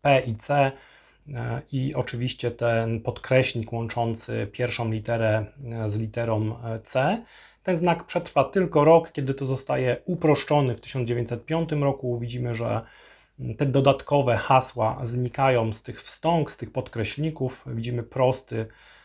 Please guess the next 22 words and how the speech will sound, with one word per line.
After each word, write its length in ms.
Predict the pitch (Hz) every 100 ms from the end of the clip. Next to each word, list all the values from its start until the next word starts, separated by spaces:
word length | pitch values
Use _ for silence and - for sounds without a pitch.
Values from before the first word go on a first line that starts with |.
| _ 131
e, 260 | 120 117 107
prosty, 420 | 160 170 170 -
aczkolwiek 600 | 160 - - 156 143 -
stylizowany 720 | - 147 139 143 151 131 113 120
napis, 640 | 127 117 117 113 - -
e, 40 | 123 120 113 107 107
Pepsi 300 | 139 - 113
Cola. 420 | 127 156 170 170 - _ _ _ _ - -
E, 180 | 131 143
i 60 | 151
ten 280 | 190 190 170
znak 420 | 143 151 151 -
w 140 | -
takiej 260 | 139 - 127
formie, 460 | - 160 165 143
mo-, 240 | 135 135 139
możemy 280 | 127 139 127
powiedzieć, 400 | 123 131 131 -
przetrwa 420 | - 147 - 131
aż 200 | 131 127
do 120 | 127
roku 240 | 123 -